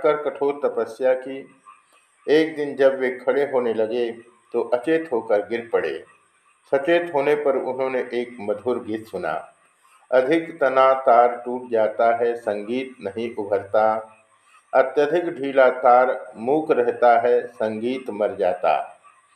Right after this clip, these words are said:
सितार को साधो, न अधिक ढीला न कसा।" इसी समय सुजाता नामक एक ग्रामीण महिला उस ओर आई और बुद्ध ने साभार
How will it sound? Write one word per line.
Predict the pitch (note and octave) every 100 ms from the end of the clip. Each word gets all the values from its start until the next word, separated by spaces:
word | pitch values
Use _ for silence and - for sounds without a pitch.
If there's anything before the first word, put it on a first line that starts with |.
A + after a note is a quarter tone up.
| _ _ _ _ _ _
सितार | D3 C#3+ D3 D#3+ E3 E3
को | D#3
साधो, | C#3 B2 A2+ - B2+ G#2+ F#2 - -
न | A#2 C3
अधिक | C3 A#2+ A#2 D#3 D#3+
ढीला | A2+ A#2 A2 G#2 G2
न | G2+ A2 G2
कसा।" | F2+ E2+ D2+ - - _ _ _ _ _ _
इसी | D3 D#3+ F#3
समय | F#3 D#3+ D#3 D#3+ -
सुजाता | - - C3+ C3+ C3 D#3+
नामक | D#3 B2 A#2 A#2 -
एक | A#2+ G#2+
ग्रामीण | A2+ A2+ A#2 C3 A#2+
महिला | G#2 G#2+ A2+ G#2 - -
उस | A#2+ -
ओर | C3 B2+ -
आई | A2+ A2+ C3+ - _ _ _ _
और | C3 B2+
बुद्ध | C3+ D#3+ D#3+
ने | D#3+ A#2
साभार | - A#2 A2 G#2 A#2 B2 A#2+ -